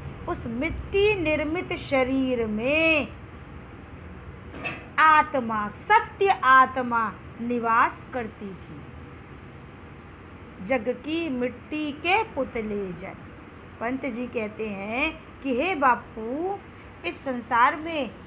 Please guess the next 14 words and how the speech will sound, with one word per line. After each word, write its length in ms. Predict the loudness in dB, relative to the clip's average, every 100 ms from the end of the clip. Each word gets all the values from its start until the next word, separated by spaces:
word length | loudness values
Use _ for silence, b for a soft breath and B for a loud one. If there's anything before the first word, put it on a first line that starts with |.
| -18 -8
प्रत्येक 500 | -8 -6 -2 -2 -2
व्यक्ति 380 | -2 -4 -4 -4
मानव 320 | 2 2 0
से 140 | -2
नि-, 380 | -4 -4 -8 -8
प्रत्येक 480 | -6 -4 0 0 0
मानव 420 | 4 6 6 2
मिट्टी 400 | 0 -6 -6 -8
से 140 | -4 -4
बना 320 | -4 0 2
हुआ 300 | 2 2 2
एक 240 | 2 -6 -6 -10
पुतला 400 | -10 -8 0 2
है। 260 | 2 -4